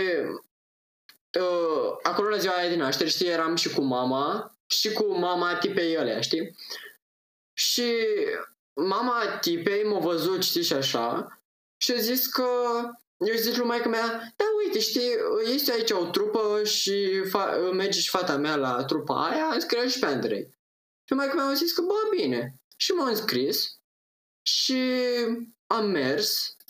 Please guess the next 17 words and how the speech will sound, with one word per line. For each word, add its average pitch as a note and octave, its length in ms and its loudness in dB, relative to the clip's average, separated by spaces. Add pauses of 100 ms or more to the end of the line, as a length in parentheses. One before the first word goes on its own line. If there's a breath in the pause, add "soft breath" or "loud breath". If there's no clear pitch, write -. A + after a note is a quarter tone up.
Până G#3+ 180 2
atunci G#3 460 0
credeam G3+ 380 2
că G#3 180 0
teatrul F#3+ 420 0
constă F3 300 0
doar E3 200 0
în E3 120 0
chestiile D#3+ 920 0
pe D#3 100 0
care D3 300 2
Bendeac C#3 380 0
le D3+ 80 2
face C#3 680 0
la B2+ 200 0
televizor, B2 600 0
știi? C3+ 480 -2